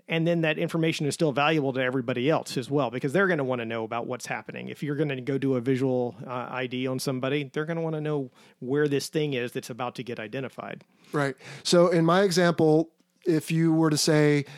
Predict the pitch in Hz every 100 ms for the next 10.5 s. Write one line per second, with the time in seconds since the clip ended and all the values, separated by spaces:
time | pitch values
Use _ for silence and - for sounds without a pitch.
0 | - _ 151 139 131 135 - - - 139
1 | 131 131 202 202 175 160 160 160 156 143
2 | 151 190 165 - - - - 160 143 143
3 | 143 - 143 135 180 226 160 - - -
4 | 156 156 175 160 151 - 156 151 160 156
5 | 143 147 - 147 143 156 143 131 135 -
6 | 139 135 - - - - 143 143 135 131
7 | 131 135 139 165 147 147 131 131 - 143
8 | 147 139 143 127 127 131 - 131 131 120
9 | 127 131 131 123 120 131 123 120 - _
10 | 131 123 120 120 -